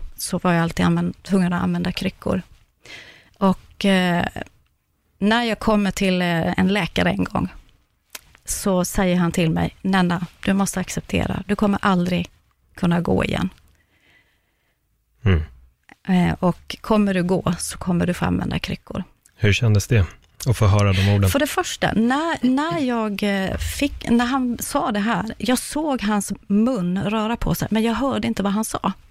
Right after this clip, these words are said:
Speaker 1: Så han var tvungen att upprepa det, för jag ville ju inte ta in det.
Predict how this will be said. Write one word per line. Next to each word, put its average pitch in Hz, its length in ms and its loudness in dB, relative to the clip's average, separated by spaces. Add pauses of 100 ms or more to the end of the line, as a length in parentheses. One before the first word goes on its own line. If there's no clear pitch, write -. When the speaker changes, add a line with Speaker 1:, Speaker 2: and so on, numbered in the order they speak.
(540)
Speaker 1:
Så - 140 -2
han 220 80 4
var 220 80 0
tvungen 214 320 0
att - 80 -2
upprepa - 400 0
det, 196 160 0 (200)
för - 140 0
jag 240 100 4
ville 233 180 0
ju 214 60 0
inte 202 160 -2
ta 226 120 0
in 226 200 0
det. - 160 -6